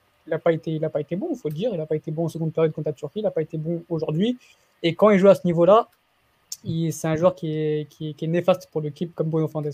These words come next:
Voilà. Aujourd'hui, les deux en première mi-temps, vraiment, on jouait à neuf. C'est-à-dire que c'était impossible de jouer avec eux. Ils perdaient tous leurs ballons, ils jouaient contre sens. Donc, euh, rien à dire là-dessus. Euh,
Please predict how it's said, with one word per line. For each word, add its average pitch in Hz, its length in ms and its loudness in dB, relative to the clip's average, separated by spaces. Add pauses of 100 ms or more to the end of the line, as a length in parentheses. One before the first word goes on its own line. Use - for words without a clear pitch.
Voilà. 151 240 -8
Aujourd'hui, 156 240 -2
les 170 100 0
deux 165 100 2
en 185 80 4
première 165 180 0
mi-temps, 190 320 2 (320)
vraiment, 170 220 0
on 180 60 2
jouait 160 160 2
à 170 40 0
neuf. 170 180 0 (160)
C'est-à-dire - 340 -10
que - 40 -14
c'était - 140 -12
impossible 156 260 -8
de 160 60 -4
jouer 160 100 2
avec 156 220 -2
eux. 202 40 0
Ils 185 100 -2
perdaient 160 180 -4
tous 151 120 -12
leurs 156 120 -2
ballons, 175 300 -2
ils 165 100 -4
jouaient 165 280 -2 (400)
contre 180 280 0
sens. 190 420 0 (440)
Donc, 165 200 -6
euh, 160 120 0
rien 175 120 2
à 185 60 2
dire 170 140 0
là-dessus. 208 340 -6
Euh, 151 460 -8